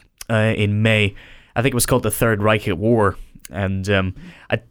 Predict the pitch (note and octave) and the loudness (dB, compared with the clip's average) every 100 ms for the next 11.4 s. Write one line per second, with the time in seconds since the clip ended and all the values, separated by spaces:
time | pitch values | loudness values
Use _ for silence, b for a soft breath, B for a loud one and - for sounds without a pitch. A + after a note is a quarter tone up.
0 | _ _ - F3+ F#3 F#3+ F3+ D#3 E3 D#3+ | _ _ -6 -2 2 4 4 4 2 2
1 | D#3+ E3 G3 - A#2+ - - D3 F3+ G3 | 2 2 -2 -10 -12 0 2 4 4 4
2 | F#3+ A2 D3+ A#2 F#2+ - A#2+ C3 D3+ D3 | 2 0 2 2 2 2 0 2 0 2
3 | D3 C#3 A#2+ G#2 - A#2 B2 A#2+ G#2+ A2+ | 2 2 2 0 0 2 2 2 2 2
4 | - G2+ F2+ A2 - G2 G2+ A2 A#2 - | 0 -2 -2 -2 0 0 2 4 2 2
5 | G#2+ G2+ - G2+ F2 - G#2 G2 F#2 G2+ | 0 0 0 0 0 0 2 0 0 -2
6 | G2+ F#2 G2 F2 - D#2+ - - B2+ A#2+ | -2 0 -2 -4 -4 -4 -6 -2 -2 0
7 | C3+ - A2 G2+ F#2+ F#2 - B B B | 0 2 0 0 -2 -4 -6 B B B
8 | B - G#2+ D#3 - C3 - B2+ A2 G#2 | B -4 0 0 0 -2 0 0 2 0
9 | - B2+ C3+ - F2 - B2 A#2+ B2 B2+ | 0 2 2 2 0 2 2 2 0 -2
10 | - _ - G3 G#3+ G#3 G3+ - A3+ - | -4 _ -4 2 2 2 0 2 0 2
11 | - - G2 F2+ | 0 0 -2 -4